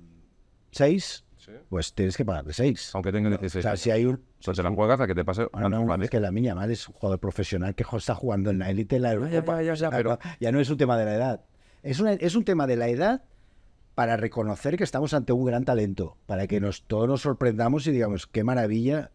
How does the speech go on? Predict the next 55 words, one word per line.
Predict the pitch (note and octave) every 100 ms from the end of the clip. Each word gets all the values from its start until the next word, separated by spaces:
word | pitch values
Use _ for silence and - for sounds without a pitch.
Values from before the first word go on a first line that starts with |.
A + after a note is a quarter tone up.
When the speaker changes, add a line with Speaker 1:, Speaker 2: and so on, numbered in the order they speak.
| _
Speaker 1:
que | A2+
un | G2
jugador | A#2+ G2+ G2+
a | F#2+
esta | - A2+
edad | G2+ B2+ -
esté | F#2+ - G#2
a |
este | G#2+ A#2+
nivel". | F#2 F2+ E2+ - _ _ _ -
Pero | F2+
si | F2 F#2+
hablamos | E2+ A2 C3
en | D3+
términos | C#3+ C3 A#2+ -
contractuales | A2 G2+ G2+ - G2 G#2+ F#2
y | G#2
de | F#2+
mercado, | F2+ G#2+ A2 F3+ - _
hombre, | F#2 A2+
es | F#2
un |
jugador | - G#2 F#2 F#2+
de | G#2+
la | G#2+
élite. | A2 D3 C3 F#2+ - _
Me | - F#2+
da | A2
igual | A#2+
que | C3+
Speaker 2:
Pero | G#2
Speaker 1:
tenga | A2
dieciséis | A2 F#2+ G2+ G#2+
años. | G#2 G2 F#2
Speaker 2:
me | G2
viene, | G#2 A2+ -
me | F#2
viene | G2
una | G#2 F#2
cosa | F2+
a | F2
la |
cabeza, | D2+ C#2
voy | D#2
a | F2+
ser | F2+
un | F2
poco | F2 C#2
malo. | C2 C2 - - - - - _
Eh, | G#2+ G2 F#2 F2+ F2 F2 F2 E2+ E2+ E2+ E2+ F2 - - - _ - - -
ahora | - G#2+
yo | A2
soy | A2 G#2
Florentino | G#2 F#2+ F#2 F2+
Pérez | E2 -